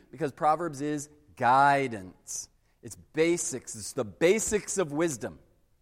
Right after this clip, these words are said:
Do this, don't do this. If you do this, it will go well with you. If you do this, things will go poorly for you. And it's, and it's right. It's not always a hundred percent applicable. Do you remember that?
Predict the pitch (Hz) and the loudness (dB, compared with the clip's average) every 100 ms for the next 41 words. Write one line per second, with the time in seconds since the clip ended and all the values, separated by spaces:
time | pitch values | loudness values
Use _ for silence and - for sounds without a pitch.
0 | _ _ _ _ _ _ _ - 175 190 | _ _ _ _ _ _ _ -4 -2 0
1 | 180 190 185 - - _ _ _ - 160 | 0 0 -2 -10 -12 _ _ _ 0 2
2 | 160 165 165 143 120 87 - - _ _ | 2 0 -4 -2 -6 -8 -14 -14 _ _
3 | _ - 196 196 208 196 202 208 214 - | _ 0 0 0 -4 -4 0 2 2 -4
4 | - - 107 139 185 175 202 240 175 110 | -16 -16 -10 0 2 4 10 10 10 4
5 | - 87 76 _ _ _ - 226 190 233 | -8 -16 -18 _ _ _ 2 2 4 2
6 | 196 208 330 233 247 - - - 117 147 | 2 6 10 10 8 -4 -16 -14 -10 -2
7 | 170 208 - 262 254 202 - 131 95 80 | 2 2 6 8 8 6 0 -8 -8 -14
8 | _ _ _ - 175 165 - - _ _ | _ _ _ -4 -2 -2 -6 -12 _ _
9 | _ _ 120 131 120 117 98 131 127 - | _ _ -6 -6 -6 -14 -4 0 0 -2
10 | - - _ _ _ _ _ _ 110 - | -20 -20 _ _ _ _ _ _ -16 -6
11 | 151 165 160 175 165 156 180 202 208 214 | -2 0 2 2 2 0 0 -2 -4 -2
12 | 233 233 - 202 196 185 233 202 151 151 | -2 -4 -2 -2 0 2 0 0 -6 -4
13 | 151 160 254 | 2 2 2